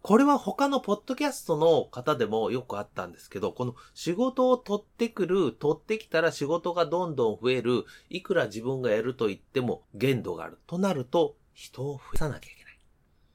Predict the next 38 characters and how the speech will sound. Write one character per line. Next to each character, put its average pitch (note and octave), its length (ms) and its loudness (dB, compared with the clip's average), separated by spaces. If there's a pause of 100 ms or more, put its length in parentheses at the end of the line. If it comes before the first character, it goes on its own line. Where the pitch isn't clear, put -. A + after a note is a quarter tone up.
(600)
そ G2 100 -8
う D#2+ 40 -8
で - 40 -14
す - 80 -16
ね、 F#2 60 -10
こ - 100 -12
の E2+ 80 -12
専 - 220 -2
務 C#3+ 180 2
時 C#3+ 100 0
代 A2 200 4
か A#2 80 4
ら A2+ 180 4 (120)
っ - 20 -20
て F#2 80 -6
お E2+ 80 -4
っ - 20 -12
し - 80 -14
ゃ G2+ 60 -4
っ - 40 -10
て - 100 -16
ま F2+ 120 -10
し - 60 -20
た F2 100 -12
け A2 80 -4
ど、 - 160 -6 (160)
人 A#3+ 340 0
を A3 60 2
採 D#3 240 2
用 D3 160 2
し - 100 -12
た、 B2+ 240 4
そ - 140 -2
し C#3+ 60 -6
て F3 80 0
そ F3 180 -2
れ F#3 80 -2
を G#3+ 240 2